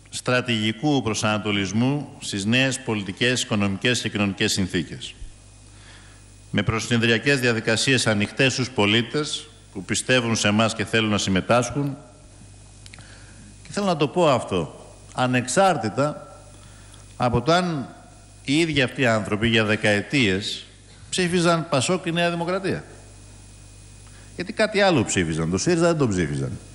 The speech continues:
για δεκαετίες. Ήμασταν στο τέσσερα τοις εκατό, όχι στο τριάντα πέντε. Άρα λοιπόν, να μην ξεχνάμε ποτέ ότι αν αυτοί οι άνθρωποι δεν άλλαζαν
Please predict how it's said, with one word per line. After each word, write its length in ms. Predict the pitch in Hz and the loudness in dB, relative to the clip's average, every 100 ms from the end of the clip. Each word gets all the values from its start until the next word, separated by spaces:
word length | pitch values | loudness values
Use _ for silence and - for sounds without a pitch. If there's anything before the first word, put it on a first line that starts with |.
| - - - - - | -20 -20 -20 -14 0
για 120 | 98 | 2
δεκαετίες. 760 | 92 92 87 - 78 - - - - - - - | 4 4 2 2 -2 -2 -6 -8 -18 -20 -20 -2
Ήμασταν 340 | 147 151 143 | 2 4 4
στο 140 | 123 117 | 0 2
τέσσερα 380 | 156 135 151 | 2 2 0
τοις 100 | 139 | 0
εκατό, 440 | 139 127 113 85 80 | -2 -2 -2 -2 0
όχι 160 | 98 | -2
στο 120 | - 90 | -2 -2
τριάντα 280 | 82 78 | -2 -2
πέντε. 280 | 69 67 62 - - - - - - - - - - - - - - | -4 -6 -6 -14 -20 -20 -20 -20 -20 -20 -20 -20 -20 -20 -20 -20 -6
Άρα 220 | - 165 175 | 0 2 4
λοιπόν, 600 | 151 135 151 170 175 - - - - - - - - | 2 4 4 2 -2 -10 -18 -20 -20 -20 -20 -14 -2
να 160 | 120 | 2
μην 160 | 139 170 | 4 2
ξεχνάμε 760 | - 139 120 123 123 127 156 156 - - | 2 2 4 4 4 2 0 -4 -14 -6
ποτέ 640 | 113 98 120 131 151 - - - - - - - - - - - - | -4 0 2 2 -2 -12 -20 -20 -20 -20 -20 -20 -20 -20 -20 -20 -6
ότι 260 | 113 131 | -4 2
αν 180 | 151 170 | 2 4
αυτοί 300 | 147 - 165 | 2 2 2
οι 60 | 151 | 4
άνθρωποι 440 | 135 117 107 95 | 4 2 -2 0
δεν 220 | 101 104 | 0 2
άλλαζαν 600 | 131 139 120 104 95 76 | 4 4 2 0 -2 -4